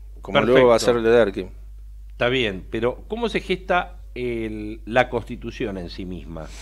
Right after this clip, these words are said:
Speaker 1: La
Speaker 2: O sea, el
Speaker 1: constitución es
Speaker 2: nacimiento de la constitución, dónde entra Alberdi, todo eso.
Speaker 1: Sí. Bueno, es sobre el naci-, la, la constitución es todo un capítulo que podemos desarrollar,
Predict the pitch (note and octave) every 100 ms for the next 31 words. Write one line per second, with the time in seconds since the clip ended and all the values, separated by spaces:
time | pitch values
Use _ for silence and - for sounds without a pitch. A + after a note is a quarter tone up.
0 | - - B2 C3 B2+ C3+ C3+ A3 D3 E3
1 | E3 D3+ B2 A2+ A2+ A2+ - D#3 D3+ C#3+
2 | C3 D#3 D3+ D3 C3+ B2+ D3 D3+ D3+ C#3+
3 | C3 C3+ C3 - D3 A2+ F#2+ G#2+ F#2+ -
4 | - - E3 E3 F3+ D#3+ C3 B2 A#2+ C3
5 | A#2+ A#2 A2+ A2+ A2+ A#2 C#3 C#3 G3+ -
6 | F#3 B2+ A2+ D#3+ B2+ G#2+ G#2+ G#2+ - G#2+
7 | - D#3